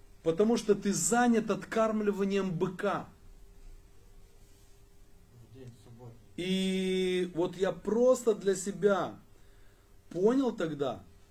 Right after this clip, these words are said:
Speaker 1: что я должен быть утром на служении. И все. И вы знаете, если я пожалуюсь на свою жизнь, я буду самый последний грешник.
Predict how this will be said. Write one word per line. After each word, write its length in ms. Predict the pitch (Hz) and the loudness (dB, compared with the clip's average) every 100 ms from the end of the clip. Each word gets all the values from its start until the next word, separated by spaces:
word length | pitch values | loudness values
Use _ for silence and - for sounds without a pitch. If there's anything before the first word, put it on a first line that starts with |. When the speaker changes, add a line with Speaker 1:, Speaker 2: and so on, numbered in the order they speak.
| - | -20
Speaker 1:
что 280 | - - - | -18 -10 -6
я 180 | 143 143 | -2 -2
должен 420 | 135 180 202 190 | -2 -2 -2 -4
быть 200 | 143 - | -6 -8
утром 300 | 147 147 135 | -10 -10 -8
на 80 | 123 | -8
служении. 480 | 117 123 117 107 92 | -10 -12 -10 -10 -10
И 60 | - | -14
все. 320 | - 202 143 - - - - - - - | -8 -6 -6 -8 -20 -20 -20 -20 -20 -8
И 80 | |
вы 100 | 151 | -6
знаете, 920 | 170 247 277 - 220 185 165 147 131 123 - - - - - - - - - - - - - - - - | -2 -2 -2 -2 0 0 2 2 0 -4 -14 -20 -20 -20 -20 -20 -20 -20 -20 -20 -20 -20 -20 -20 -20 -12
если 500 | 123 156 214 214 196 | -8 -2 -2 -2 -4
я 480 | 190 202 190 147 107 | -2 0 0 -2 -4
пожалуюсь 600 | 160 151 170 185 170 160 | -6 -6 -4 -4 -4 -6
на 100 | 156 | -8
свою 340 | 147 147 151 151 | -6 -6 -4 -4
жизнь, 560 | 139 196 247 147 101 - - - - - | -6 -4 -4 -6 -12 -18 -20 -20 -20 -8
я 120 | 135 | -8
буду 180 | 143 151 | -6 -8
самый 540 | - - 190 185 160 - - | -6 -4 -4 -4 -8 -10 -10
последний 480 | 147 - 147 131 120 | -8 -6 -10 -8 -10
грешник. 480 | 107 113 101 - | -10 -10 -12 -14